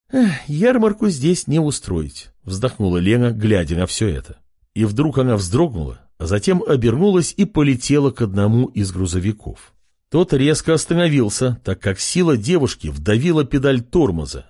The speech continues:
а водитель с телефоном в руке едва не ударился об лобовое стекло. "Какого?" — прошипел тот, но вдруг открылась дверь,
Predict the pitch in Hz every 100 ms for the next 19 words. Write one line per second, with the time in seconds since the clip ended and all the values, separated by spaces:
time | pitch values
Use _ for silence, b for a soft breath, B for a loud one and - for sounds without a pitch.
0 | - 73 85 123 156 80 - - 87 78
1 | 90 87 82 101 113 196 156 120 180 143
2 | 156 131 120 113 110 104 - 98 - 127
3 | 117 98 101 90 82 80 - 98 87 71
4 | - _ _ _ - - 139 - - 190
5 | 147 113 _ _ - 95 107 123 120 127
6 | 110 - 151 - 85 95 104 135 165 -
7 | - 98 - 147 151 135 98 123 190 139